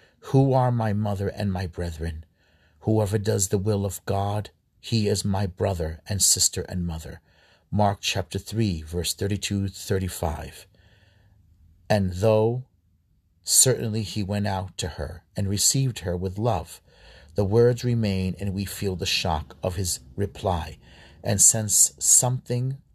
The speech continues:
of unspeak-, unspeakable remoteness in which he lived. Even his reply to the words,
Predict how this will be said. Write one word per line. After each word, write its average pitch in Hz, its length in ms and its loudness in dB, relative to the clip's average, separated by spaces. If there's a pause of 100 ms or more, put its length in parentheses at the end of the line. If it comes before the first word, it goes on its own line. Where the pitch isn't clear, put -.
(500)
of 101 180 -2
unspeak-, 110 640 0
unspeakable 120 720 -4
remoteness 101 760 0 (440)
in 101 100 0
which 95 220 -2
he 98 140 -2
lived. 87 480 -4 (540)
Even 139 440 2
his 110 320 -2
reply 107 560 0
to - 160 -6
the 95 120 -4
words, 90 540 -2